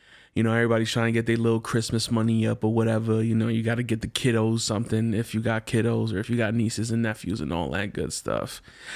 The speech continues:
I don't have any of those. I was just <laughs> trying to get a couple dollars in my pocket, to be honest with you. Um,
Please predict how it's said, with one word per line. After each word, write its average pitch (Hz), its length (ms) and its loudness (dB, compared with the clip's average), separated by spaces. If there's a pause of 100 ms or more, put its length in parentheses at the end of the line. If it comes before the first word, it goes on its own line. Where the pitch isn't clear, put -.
(140)
I 156 80 6
don't 139 140 2
have 113 220 2
any 117 240 2
of 113 80 0
those. 113 420 0 (500)
I 110 40 4
was 117 100 0
just 113 120 -2
<laughs> - 80 0
trying 147 140 4
to 123 80 0
get 120 140 0
a - 20 -4
couple 120 380 -2
dollars 117 420 -4
in 113 60 -2
my 117 140 0
pocket, 104 680 -4
to 120 100 -2
be 110 200 2
honest 110 320 -2
with 101 180 -2
you. 107 160 0 (1200)
Um, 117 580 2